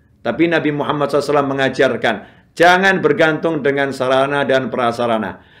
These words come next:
Meskipun sarana dan prasarana, semua asbab, ya, dipakai, tapi Rasulullah mengutamakan minta tolong pada Allah Subhanahu wa Ta'ala. Yakinilah kemenangan itu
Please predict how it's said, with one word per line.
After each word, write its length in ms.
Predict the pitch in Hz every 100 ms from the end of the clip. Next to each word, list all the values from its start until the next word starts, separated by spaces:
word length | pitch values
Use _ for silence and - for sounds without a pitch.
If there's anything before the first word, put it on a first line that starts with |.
| _
Meskipun 480 | 143 165 165 175 165
sarana 480 | 180 190 208 220 208
dan 160 | 190
prasarana, 960 | 185 185 185 185 190 190 190 185 185 -
semua 480 | - 214 233 233 220
asbab, 560 | 214 - 247 233 -
ya, 240 | - 165 165
dipakai, 800 | 175 226 214 214 185 - - _ _
tapi 240 | - 131 160
Rasulullah 880 | 151 143 139 139 147 135 123 -
mengutamakan 960 | _ 123 127 120 135 143 139 135 123 113
minta 560 | 143 185 135 190 190 -
tolong 240 | 147 139 117
pada 160 | 127
Allah 240 | 120 131 127
Subhanahu 400 | 117 120 131 123
wa 80 | 120
Ta'ala. 480 | 120 117 104 - - _
Yakinilah 800 | 156 156 214 240 254 214 - -
kemenangan 480 | 143 147 151 147 147 143
itu 160 | 143